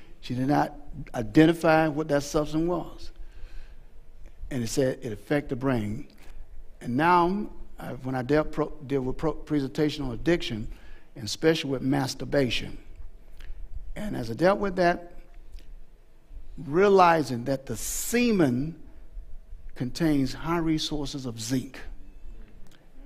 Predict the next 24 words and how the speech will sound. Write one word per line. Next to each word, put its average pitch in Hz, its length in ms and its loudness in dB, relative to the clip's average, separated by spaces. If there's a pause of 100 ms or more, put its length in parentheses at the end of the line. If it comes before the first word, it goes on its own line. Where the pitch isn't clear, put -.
(140)
Every 208 560 6 (180)
ejaculation, 143 1300 2 (1200)
you 147 160 0
lose 151 260 4
three 170 220 4
days' 156 280 4
supply 127 520 -4 (100)
of 104 160 -8
zinc. 113 380 -4 (1700)
Are 135 80 -2
you 131 100 2
listening? 139 400 0
Now, 127 220 -6
I 170 260 -4
have 165 220 0
all 151 120 2
this 139 200 -2
document. 131 420 -2
What, 131 140 -4 (200)
I'm 131 140 -2
just 127 180 -2
saying 143 180 0
what, 113 140 -6
Ro-, 82 160 -10